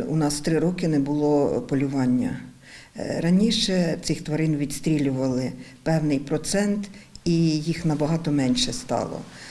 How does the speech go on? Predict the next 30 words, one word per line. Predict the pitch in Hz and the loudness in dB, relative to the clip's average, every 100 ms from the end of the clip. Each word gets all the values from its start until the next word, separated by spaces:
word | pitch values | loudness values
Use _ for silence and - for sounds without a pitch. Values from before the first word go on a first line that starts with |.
| - - | -18 -8
А | 143 151 | -4 -2
зараз | 160 170 190 165 - - - | 0 2 2 0 -4 -12 -8
вони | 147 156 151 143 - - | -2 0 2 0 -2 -6
розмножуються | - 165 165 185 180 143 135 - 147 | -4 0 2 2 0 0 -2 0 0
і | |
дуже | 151 160 135 | 2 0 0
гарно | 127 131 120 127 | -2 -2 0 0
розмножуються, | 131 135 165 208 185 170 175 156 156 - - - - | 0 -2 -2 0 0 0 -4 -8 -8 -12 -18 -14 -6
їх | 151 147 | -4 -4
стало | - 131 139 | -2 0 0
дуже | 143 147 | -2 0
багато. | 131 123 156 180 - 160 160 - - - - - - - | 0 0 0 -2 -4 -6 -6 -10 -20 -20 -20 -20 -20 -6
І | 147 143 143 143 151 147 | -2 0 -2 -2 -6 -6
тепер | 165 151 | -4 -2
треба | 131 135 147 | 0 0 0
їх | 156 147 160 | -4 -4 -6
відстріляти, | - - 170 208 226 - | -4 -2 0 0 -2 -4
тому | 143 147 | -4 -4
що | - 175 | -4 -4
вони | 165 165 160 | 0 0 0
в | |
дворі | 156 180 240 | 0 0 0
ходять, | 247 127 117 117 | 0 -4 -4 -4
да? | 170 185 - - - | -4 -6 -8 -16 -10
Дійсно, | 139 156 - 143 | -6 -4 -4 -4
вони | 113 131 151 160 | -2 -2 -2 -4
наводять, | 151 151 165 170 170 - - - - - | -4 -4 -2 -2 -4 -12 -18 -20 -20 -14
м, | - 104 - - - - - - - - | -8 -6 -6 -6 -6 -6 -6 -6 -6 -8
шкоду | - - 190 143 | -6 -2 0 0
людям. | 131 131 | 0 -2